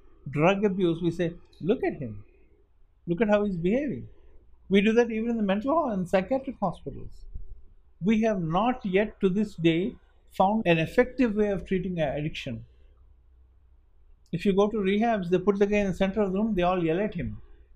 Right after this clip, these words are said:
They'll trip him and make him sit to the center room. This could be a guy with a P H D in engineering. He's a fifty-year-old man.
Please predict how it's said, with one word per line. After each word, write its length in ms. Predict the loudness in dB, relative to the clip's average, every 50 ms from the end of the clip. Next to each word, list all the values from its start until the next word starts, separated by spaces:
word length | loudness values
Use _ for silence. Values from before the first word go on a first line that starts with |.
| -20 -20 -20 -20 -20 -20 -20 -20 -20 -20 -20 -20 -20 -20 -20 -20 -20 -18 -4 0
They'll 160 | 2 2 4
trip 180 | 4 2 2
him 160 | 2 0 2 2
and 300 | 0 0 0 -2 -4 -6 -8 _ _ _ _ -2
make 160 | 0 0 2
him 120 | 2 0 0
sit 200 | 2 0 0 0
to 60 | 0
the 80 | -2
center 320 | 0 0 0 2 0 0 0
room. 260 | 0 0 -2 -2 -6 -12 -18 -8 -4
This 120 | -4 -2
could 160 | 0 0 0 2
be 80 | 2
a 60 | 2
guy 180 | 4 4 2 2
with 120 | 2 2
a 40 | 0
P 220 | 0 0 0 2 2
H 180 | 0 -2 -2 -2
D 120 | 0 0
in 100 | 2 2
engineering. 540 | 0 0 2 2 2 2 0 -2 -2 -4 -2
He's 120 | -2 -2
a 60 | -2
fifty-year-old 560 | -2 -4 -6 -4 0 2 2 2 2 2 0 0
man. 320 | 0 -2 -2 -4 -6 -8